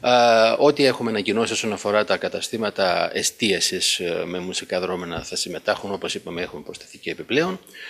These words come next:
Ετοιμαζόμαστε, πιστεύουμε θα είναι μια πολύ δυναμική ανάξια του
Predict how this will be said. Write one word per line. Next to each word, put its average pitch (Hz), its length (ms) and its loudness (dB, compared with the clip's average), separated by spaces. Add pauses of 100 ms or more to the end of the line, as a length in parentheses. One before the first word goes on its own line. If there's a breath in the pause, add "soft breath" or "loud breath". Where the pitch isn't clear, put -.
(140 loud breath)
Ετοιμαζόμαστε, 143 680 0
πιστεύουμε 123 420 0
θα 123 120 -2
είναι 120 100 0
μια 113 160 0
πολύ 113 200 -2
δυναμική 101 640 -2
ανάξια 95 480 -2
του - 240 -10